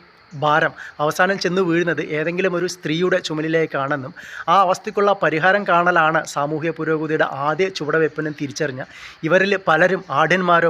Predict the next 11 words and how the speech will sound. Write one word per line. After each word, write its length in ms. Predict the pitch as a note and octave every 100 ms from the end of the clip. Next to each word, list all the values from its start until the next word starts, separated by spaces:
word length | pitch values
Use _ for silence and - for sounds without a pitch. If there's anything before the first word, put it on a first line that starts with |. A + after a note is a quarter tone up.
| D#3+
പ്രമാണിമാരോ 560 | C#3+ D3+ E3 D#3+ D#3 E3+
ആയിരുന്നില്ല. 360 | C#3+ C#3+ C#3 B2 - - - F3+
ഈ 40 | G#3
ചെറുപ്പക്കാരെ 500 | F#3+ F#3 G3+ G#3 G3+
മുൻകൈയെടുത്ത് 600 | E3+ E3 F#3 F#3 D#3 - - D3+
യുവജന 280 | D#3 F#3 G#3 G3
സംഘം 200 | F#3 F3+
എന്നൊരു 220 | D#3+ E3 F3
പ്രസ്ഥാനത്തിന് 500 | C3+ E3+ E3 D#3 D#3+ D3
രൂപം 220 | D3+ E3+
നൽകുകയും 420 | D3+ D3 C#3+ C3+